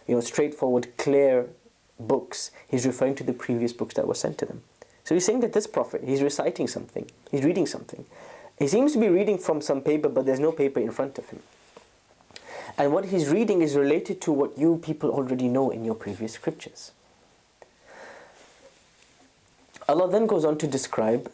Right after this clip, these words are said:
the reason why the people of previous scriptures, the Jews and Christians,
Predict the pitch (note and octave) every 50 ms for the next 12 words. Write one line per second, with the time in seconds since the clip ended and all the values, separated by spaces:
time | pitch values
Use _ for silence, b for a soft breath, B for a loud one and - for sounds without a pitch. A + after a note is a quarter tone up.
0 | _ _ _ - B2 A#2 B2+ A#2+ A#2+ A#2 G#2 B2 A#2 A#2 C3+ D#3 E3+ F3+ F3+ E3
1 | E3 D#3+ D#3+ D3+ B2+ B2 A#2 A#2 A2+ A2+ A2+ A2+ A2+ A2+ - - - _ _ _
2 | _ _ _ _ _ _ _ _ - - A2+ A2 A2 A2 A2 G#2+ G#2+ - - _
3 | _ - - E3 E3+ E3 G3 D#3+ D#3 D#3 - - C3+ A#2+ A#2 A#2 - - G#2+ G2+
4 | - - G#2+ G#2 A#2 G#2+ A2+ C#3 E3 F3 F3 E3+ D3+ - C3+ - - - B2 A#2
5 | B2 B2+ B2+ - - -